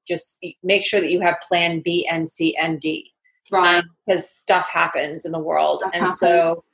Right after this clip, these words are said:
Speaker 1: you know, the taxi doesn't show up or the balloon guy doesn't show up or, you know, the models don't, like, things happen. And so you just have to be very agile. So being
Speaker 2: Yes.
Speaker 1: prepared and being agile.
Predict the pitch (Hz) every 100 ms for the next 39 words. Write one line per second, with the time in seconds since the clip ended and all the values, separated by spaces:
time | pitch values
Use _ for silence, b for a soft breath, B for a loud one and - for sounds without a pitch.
0 | _ 180 175 165 170 185 180 175 175 175
1 | 165 170 165 160 151 160 160 165 160 156
2 | 170 175 180 175 165 165 160 170 165 160
3 | 160 160 - 165 160 156 B B _ 175
4 | 170 180 170 170 170 170 165 165 165 196
5 | 190 - 226 226 220 - 196 208 151 127
6 | - - 180 - 185 190 190 202 240 240
7 | 240 196 202 185 175 - 165 165 160 127
8 | - - - - 180 180 - - 214 214
9 | 208 - 208 220 247 294 311 _ _ _
10 | _ 175 175 160 180 180 - 170 160 -
11 | - -